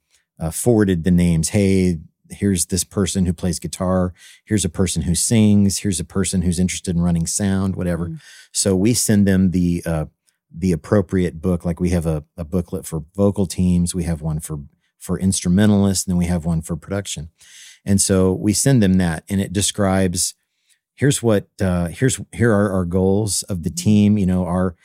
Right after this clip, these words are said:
Speaker 1: our pastor laid out, uh, this fourfold, uh, deal for us when I first came to the church. "This is what I want every worship gathering to accomplish. Number one, I want it to be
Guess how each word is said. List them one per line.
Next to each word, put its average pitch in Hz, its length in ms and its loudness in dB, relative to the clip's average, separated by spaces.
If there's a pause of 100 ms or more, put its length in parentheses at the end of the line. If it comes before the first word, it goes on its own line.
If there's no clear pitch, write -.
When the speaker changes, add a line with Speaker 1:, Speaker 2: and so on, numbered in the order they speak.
(200)
Speaker 1:
our 95 120 -2
pastor 95 480 -2
laid 92 280 0
out, 90 280 0 (480)
uh, 87 180 -2
this 90 240 -2
fourfold, 92 880 0 (580)
uh, 87 380 0 (500)
deal 107 280 2
for 90 240 -2
us 87 200 -2
when 90 120 0
I 90 100 2
first 90 260 -4
came 87 220 0
to 85 60 -4
the 87 80 -2
church. 85 360 -6
"This 98 200 -2
is 104 120 -4
what 104 120 0
I 95 100 2
want 90 300 0 (440)
every 104 360 2
worship 101 460 0
gathering 85 520 0
to 85 180 -4
accomplish. 78 580 -6
Number 87 200 -2
one, 92 180 0
I 92 40 2
want 92 180 0
it 85 80 -10
to 85 80 -12
be 82 280 -4